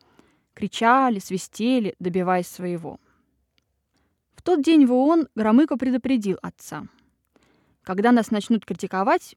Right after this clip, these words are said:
мы покинем зал". Никита Сергеевич возмутился:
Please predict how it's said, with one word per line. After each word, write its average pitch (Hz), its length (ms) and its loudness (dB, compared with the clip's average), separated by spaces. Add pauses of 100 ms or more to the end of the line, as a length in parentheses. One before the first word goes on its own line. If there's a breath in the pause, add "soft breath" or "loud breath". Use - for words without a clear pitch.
(120)
мы 220 140 0
покинем 180 460 -6
зал". - 320 -16 (1500)
Никита 247 280 2
Сергеевич 262 520 -2
возмутился: 240 600 0